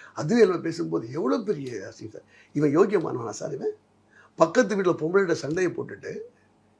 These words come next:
இவன் ஒழுக்கத்தை பேசுறேன், ஒழுக்கத்தை பத்தி பேச சொல்லுங்க கேளுங்க. ஒழுக்கம் கெட்டவரெல்லாம் அவர் பேசியிருக்காரு. அதுல ஒரு காம்பவுண்ட்ல பக்கத்து வீட்டுல லேடிஸ் சண்டை போட்டு லேடிஸ் இருக்கிற வீட்டுல குதி-, ஏறி குச்சி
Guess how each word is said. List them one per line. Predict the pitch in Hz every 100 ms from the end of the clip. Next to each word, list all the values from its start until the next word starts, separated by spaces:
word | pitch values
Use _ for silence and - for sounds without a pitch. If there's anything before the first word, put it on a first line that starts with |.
| _ _ _
இவன் | 156
ஒழுக்கத்தை | 175 247 247 208
பேசுறேன், | 180 147 151
ஒழுக்கத்தை | 160 220 220 196
பத்தி | 170
பேச | 165 156 143
சொல்லுங்க | 139 143 120
கேளுங்க. | 104 - _ _ _
ஒழுக்கம் | - 190 214 226
கெட்டவரெல்லாம் | 196 185 208 247 269
அவர் | 208
பேசியிருக்காரு. | 220 208 160 131
அதுல | 123 - _ - - _ - -
ஒரு | 139 143
காம்பவுண்ட்ல | 156 214 220 180 156 131 - - _
பக்கத்து | 160 156 226
வீட்டுல | 196 165
லேடிஸ் | 156 202 - 156
சண்டை | - 170 175
போட்டு | 156 160
லேடிஸ் | 160 226 165
இருக்கிற | 160 160
வீட்டுல | 180 175 151 - -
குதி-, | 202 175 151
ஏறி | 190 202
குச்சி | 151 143